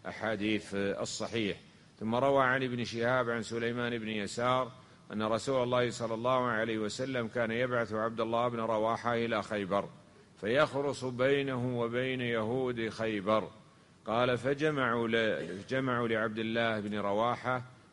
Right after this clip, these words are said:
حليا من حلي نسائهم، فقالوا: 'هذا لك يا عبد الله بن رواحة، من أجل أن تخفف عنا في،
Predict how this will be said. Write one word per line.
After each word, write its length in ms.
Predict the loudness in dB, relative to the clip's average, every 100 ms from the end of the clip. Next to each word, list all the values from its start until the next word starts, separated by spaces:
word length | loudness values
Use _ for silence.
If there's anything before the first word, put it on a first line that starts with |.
| -20 -6
حليا 520 | -2 -2 -2 -2 -2
من 320 | 0 -2 -4
حلي 440 | -6 -4 -4 -2 -2
نسائهم، 840 | -4 -2 -2 0 -2 -2 -4 -6 -14 -20 -20 -10
فقالوا: 760 | -8 0 2 2 2 0 -2 -10 -20 -20 -20 -12
'هذا 720 | -4 0 2 2 2 2 2
لك 300 | 0 0 -2
يا 240 | 0 0
عبد 380 | 0 0 -2 -2
الله 400 | -2 0 0 0
بن 160 | -2 -2
رواحة، 720 | 0 2 2 2 0 -6 -10 -16 -20 -18 -6
من 180 | -4 -2
أجل 320 | -2 -2 -2
أن 320 | 0 0 -2
تخفف 760 | -6 -2 0 0 -2 -6 -2 -2
عنا 840 | 0 0 -2 -2 0 2 2 -2 -10 -20 -20 -10
في، 580 | -4 -2 0 0 -2